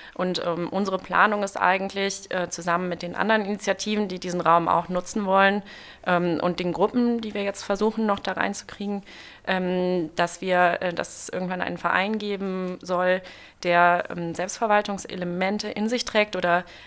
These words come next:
der diese Struktur der Selbstverwaltung ermöglicht, also quasi, mh, eine juristische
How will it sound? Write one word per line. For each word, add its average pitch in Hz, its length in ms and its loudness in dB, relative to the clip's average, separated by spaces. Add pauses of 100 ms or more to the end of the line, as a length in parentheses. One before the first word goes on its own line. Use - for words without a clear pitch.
(100)
der 180 140 2
diese 180 200 -4
Struktur - 440 0
der 196 140 -2
Selbstverwaltung 180 600 0
ermöglicht, 185 540 -2
also 180 160 -4
quasi, 170 460 -2 (460)
mh, 180 400 -4
eine 175 180 2
juristische 175 920 4